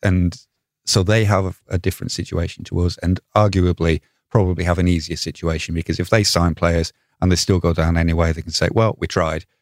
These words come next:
Whereas if we sign players, we could go down. If we don't sign players, we could go down.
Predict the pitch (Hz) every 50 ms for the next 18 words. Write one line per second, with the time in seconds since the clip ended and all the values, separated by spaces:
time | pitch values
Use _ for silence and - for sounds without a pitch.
0 | _ _ - 90 90 87 82 80 - - _ _ _ _ _ _ _ _ - 98
1 | - - 90 95 95 92 87 85 82 - _ _ _ _ _ _ _ - - -
2 | 82 82 82 - 82 80 80 82 - 85 82 - 90 - - 80 82 78 80 80
3 | 78 - - 80 - 82 - - - - - - - - - - _ - - -
4 | - - - 67 73 73 76